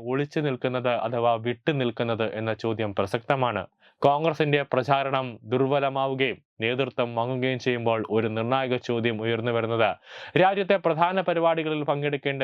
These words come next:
വ്യക്തി എന്തിന് ഒളിച്ചു നിൽക്കുന്നു എന്ന ചോദ്യമാണ് ഉയരുന്നത്. ഭാവിയിലെ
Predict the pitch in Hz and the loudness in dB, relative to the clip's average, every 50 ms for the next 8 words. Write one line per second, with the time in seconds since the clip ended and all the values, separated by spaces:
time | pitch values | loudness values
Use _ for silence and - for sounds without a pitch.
0 | 123 127 123 - - - 127 120 117 107 - - 110 123 127 131 139 143 151 143 | -2 -4 -6 -6 -2 -2 0 0 0 -4 -6 -4 -2 -2 0 0 0 0 0 0
1 | 139 131 120 - 120 123 123 123 - 139 131 131 127 120 - 127 120 123 120 120 | 0 -2 -4 -2 -2 0 0 0 0 0 2 2 2 2 2 0 0 0 -2 -2
2 | 117 117 120 113 - 120 117 113 120 117 110 110 110 110 110 101 98 107 113 110 | 0 -2 -2 0 0 0 2 2 2 0 0 0 -2 -2 -2 -4 -2 -2 0 0
3 | 104 104 98 90 - _ - - - - 127 139 160 170 180 190 190 180 160 170 | 0 -2 -2 -4 -6 _ -12 -4 2 4 6 6 6 4 2 -2 -2 0 0 0